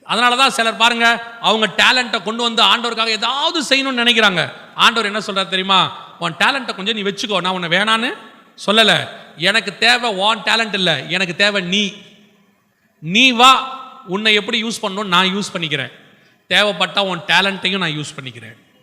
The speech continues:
ஆனா நம்ம வேலை கர்த்தர் சொல்றதை போய் சொல்றது மட்டும்தான் நம்ம வேலை. அல்லேலூயா. பட்டயம் எப்பொழுதும் ஆவியின் பட்டயத்தோடு ரெடியாக நிக்கணும். கையை விட்டு நீங்காத பட்டயமாக இருக்கணும்.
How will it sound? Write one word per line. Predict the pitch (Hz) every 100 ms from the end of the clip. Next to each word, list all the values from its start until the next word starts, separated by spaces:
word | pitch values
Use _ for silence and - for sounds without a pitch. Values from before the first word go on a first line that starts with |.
| _ _ _ _ _
ஆனா | - 160 170
நம்ம | 156 147 170 190
வேலை | 170 180 170 135 131 - - -
கர்த்தர் | 156 - 180 156
சொல்றதை | 151 131 120
போய் | 143
சொல்றது | 147 143 131 127
மட்டும்தான் | 120 110 117 135
நம்ம | 117 107
வேலை. | 104 98 - - - _ 135
அல்லேலூயா. | 160 175 180 180 185 196 - - - - - - - -
பட்டயம் | 160 - 180 165 117 - -
எப்பொழுதும் | 143 175 165 202 196 196
ஆவியின் | 175 175 185 185 170
பட்டயத்தோடு | 160 170 165 165
ரெடியாக | 151 151 170 156 156
நிக்கணும். | 147 131 139 98 - _ _ _ _ _ -
கையை | 170 202
விட்டு | 185 160 185 147 110 -
நீங்காத | 151 208 214 202 202
பட்டயமாக | 175 170 175 165 160
இருக்கணும். | 151 160 143